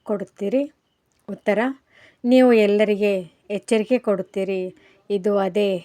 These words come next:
ಮಹಾಭಾರತ ಯುದ್ಧದ ಸಮಯವಾಗಿದೆ. ಈಗ ಈ ಹಳೆಯ ಪ್ರಪಂಚವು ವಿನಾಶವಾಗಲಿದೆ.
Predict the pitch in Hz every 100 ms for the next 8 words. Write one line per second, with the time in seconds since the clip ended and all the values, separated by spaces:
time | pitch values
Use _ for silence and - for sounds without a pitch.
0 | - 208 170 196 196 170 185 190 185 262
1 | 311 - 196 196 185 190 190 214 285 -
2 | - _ - - 208 190 190 196 185 180
3 | 190 226 262 - _ _ _ _ - 262
4 | 277 247 240 220 196 196 196 208 202 202
5 | 190 202 190 - 196 185 190 208 220 -
6 | 220 185 175 180 180 170 240